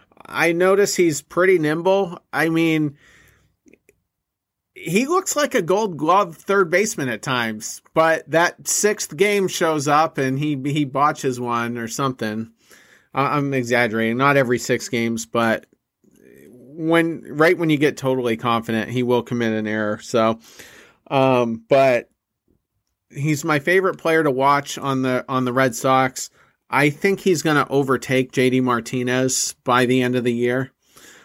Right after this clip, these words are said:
Um, and like you said, Jason, I, I wasn't really looking ahead,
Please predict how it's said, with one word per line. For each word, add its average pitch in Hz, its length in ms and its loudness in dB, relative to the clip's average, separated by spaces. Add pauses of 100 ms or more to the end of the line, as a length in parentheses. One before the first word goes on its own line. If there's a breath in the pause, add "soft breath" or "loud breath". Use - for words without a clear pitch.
(280 soft breath)
Um, 113 800 0 (100)
and 120 720 0 (420)
like 147 320 0
you 170 80 0
said, 175 260 0
Jason, 135 520 0
I, 123 240 0
I 135 60 4
wasn't 143 340 0
really 143 540 2
looking 139 400 -2
ahead, 143 560 0